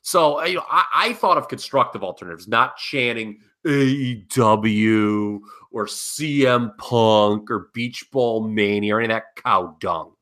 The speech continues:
okay? And by the way, eh, there's something real rich,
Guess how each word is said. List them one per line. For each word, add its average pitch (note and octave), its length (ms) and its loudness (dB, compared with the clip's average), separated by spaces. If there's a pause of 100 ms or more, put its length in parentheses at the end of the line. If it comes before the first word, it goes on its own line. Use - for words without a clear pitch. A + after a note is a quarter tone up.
(480)
okay? G#2 420 -2 (200)
And E3 80 -2
by F#3 100 6
the F#3 80 -2
way, A2 240 2 (380)
eh, - 40 -10 (300)
there's A3 160 -2
something B3+ 240 0
real C3 160 6
rich, G2+ 520 -4